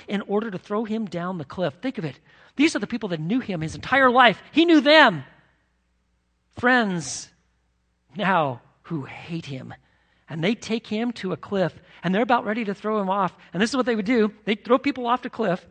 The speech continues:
if they're gonna kill him. And then once they're down there, all kind of broken up, then you just take rocks and you just pummel them until they no longer are moving and breathing. Now, for the Jews, uh, they weren't supposed to execute anybody, first of all, uh,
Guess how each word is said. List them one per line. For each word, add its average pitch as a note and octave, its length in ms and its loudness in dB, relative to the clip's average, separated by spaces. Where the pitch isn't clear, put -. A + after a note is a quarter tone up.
if D#3+ 80 -12
they're F#3+ 120 0
gonna A3+ 120 -2
kill G#3 220 0
him. E3+ 100 -2
And C#3+ 120 -6
then D#3+ 160 0
once E3+ 200 -2
they're A3 120 -2
down A3+ 220 0
there, G#3 140 0
all F3+ 80 0
kind G#3 140 -6
of F#3+ 40 -10
broken G3+ 240 -2
up, C#4+ 120 -2
then E3 120 -6
you G3 100 -4
just G3+ 140 -10
take A3+ 180 -6
rocks F#3+ 380 2
and E3 140 -6
you F3 60 -2
just G#3+ 260 -4
pummel A#3 260 -2
them D#3+ 280 -2
until E3 200 -6
they F#3+ 120 2
no G#3 140 0
longer G3+ 280 0
are C#3 60 -8
moving A#3 520 0
and G#3+ 120 -2
breathing. F#3 440 2
Now, A3+ 180 8
for A3+ 140 0
the F#3+ 80 -2
Jews, C#4 540 0
uh, E3 300 2
they D#3 100 -4
weren't C4 160 -2
supposed B3+ 220 -6
to G#3 80 -8
execute G#3+ 340 -6
anybody, F3+ 380 -4
first - 260 -10
of E3 60 -8
all, G#3 320 -4
uh, D#3+ 200 -4